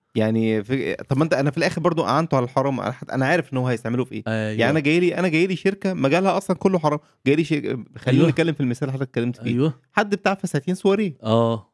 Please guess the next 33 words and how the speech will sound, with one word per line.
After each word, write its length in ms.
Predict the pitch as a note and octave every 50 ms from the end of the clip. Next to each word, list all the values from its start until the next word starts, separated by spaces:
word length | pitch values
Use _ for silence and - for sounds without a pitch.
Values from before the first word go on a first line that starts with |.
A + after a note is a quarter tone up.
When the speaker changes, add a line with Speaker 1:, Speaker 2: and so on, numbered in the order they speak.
| _ _ -
Speaker 1:
ما 100 | A2+ A#2
هو 540 | C#3+ F3 F#3 F#3 F3 E3 E3 D#3+ D#3 D#3 D3
سو-، 340 | - D#3+ C#3 C3 C#3 C#3 C3+
فساتين 340 | - - C3+ B2+ - -
Speaker 2:
حلو. 100 | C3+ B2+
Speaker 1:
أفراح. 360 | B2 A#2 E3+ D#3+ C#3+ - - -
Speaker 2:
آه، 300 | A#2 A#2+ B2 A#2+ A#2+ A2+
حلو. 300 | - - A#2+ A2+ G#2 G2+ - - _ _ _ _ _ -
Speaker 1:
آه، 380 | D3+ D#3 - - - - B2+
أنا 100 | C#3 D3
عارف 140 | D#3 G3+ C4 B3
Speaker 2:
بيشتري 220 | G#3 - - D#3
Speaker 1:
شغله. 120 | D#3 D#3+ D#3+
Speaker 2:
مني 100 | D#3+ D#3
قماش. 540 | C3+ D3 B2+ G#2 F2+ - - - - - D#3+ D#3+ D#3+
Speaker 1:
لا، 140 | D#3 G3+ A#3+
مش 120 | G#3+ F#3
بيشتري 240 | D3 - G#3 G#3+ A#3
مني 140 | B3 A#3 G3+
قماش، 320 | F3+ G3+ B3 C4+ A3 D#3+
ده 100 | C3 D3
هو 100 | D3+ D#3
مثلًا 240 | D#3+ F3 - E3+ D#3+
أنا، 240 | D#3+ E3 D#3 - C#3+
أنا 100 | E3 D#3
اللي 120 | D3 C#3
بع-، 40 | B2+
أنا 200 | A#2+ A#2 C#3+ D#3+
اللي 160 | F3+ E3 D3+
عامل 140 | C#3+ D3 D3+
له 60 | D3
الموقع، 320 | C3 C#3 C3 B2 - - -
أو 60 | C#3+